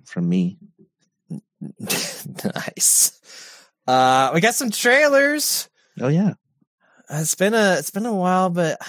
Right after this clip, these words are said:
Speaker 2: I don't, dude. Uh, uh, we,
Speaker 1: Let me see if I
Speaker 2: it's
Speaker 1: can remember these. Oh, okay. Okay, cool. I am a little bit, uh, I don't remember. Please don't destroy the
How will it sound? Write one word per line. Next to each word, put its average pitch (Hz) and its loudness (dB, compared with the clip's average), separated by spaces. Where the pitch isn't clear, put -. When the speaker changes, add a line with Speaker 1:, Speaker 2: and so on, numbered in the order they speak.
Speaker 2:
I 233 -8
don't, 202 -4
dude. 143 -6
Uh, 117 0
uh, - -16
we, 190 -4
Speaker 1:
Let 180 -2
me 110 0
see 120 0
if 107 -4
I 110 0
Speaker 2:
it's 98 -4
Speaker 1:
can 98 -2
remember 92 0
these. 87 -4
Oh, 147 0
okay. 139 -2
Okay, 143 0
cool. 131 -4
I 127 0
am 123 -2
a 123 2
little 123 0
bit, 139 -2
uh, 113 -12
I 101 -6
don't 107 2
remember. 95 2
Please 101 -2
don't 98 0
destroy 87 -4
the 82 -4